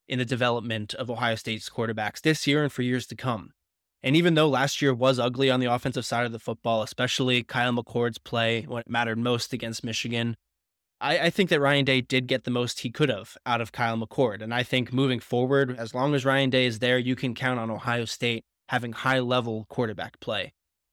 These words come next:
And even though Bill O'Brien would have done a lot for that quarterback room,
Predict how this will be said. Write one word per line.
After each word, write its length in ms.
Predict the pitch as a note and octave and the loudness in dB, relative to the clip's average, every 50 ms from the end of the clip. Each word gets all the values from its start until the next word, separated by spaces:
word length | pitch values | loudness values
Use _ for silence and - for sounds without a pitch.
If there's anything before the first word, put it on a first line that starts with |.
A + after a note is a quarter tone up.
| _ | _
And 120 | - B2+ D3 | 0 2 4
even 200 | D#3 D#3+ E3 D#3 | 4 6 6 6
though 360 | D3+ D#3 D#3 D#3 D3 D3 - _ _ _ _ _ _ _ _ - | 6 6 6 4 2 0 -6 _ _ _ _ _ _ _ _ 0
Bill 160 | C#3+ C#3 B2+ | 2 2 2
O'Brien 400 | B2+ A#2 B2+ A2+ A#2 B2+ C3 B2 | 2 2 0 0 2 2 2 2
would 100 | B2 B2 | 2 0
have 160 | A#2+ A2 A2 | -2 -4 -4
done 420 | A2 A#2+ A#2 A#2 A#2 A#2 A#2 A#2 A2 - _ _ _ _ _ _ _ _ - | -2 0 2 2 2 2 0 -2 -4 -6 _ _ _ _ _ _ _ _ -4
a 60 | B2+ | -4
lot 420 | A#2 A2 A2+ A2 A2+ A#2+ - - - | -2 0 0 2 2 2 0 -2 -4
for 100 | - C#3 | -2 0
that 160 | B2+ B2 C3 | 0 0 0
quarterback 520 | - - B2+ B2+ C3 C3+ D3 D3 D3+ - - | -2 -2 -2 0 0 0 0 0 -2 0 0
room, 300 | F3 F3 F3 F3 F3 | 0 2 2 2 0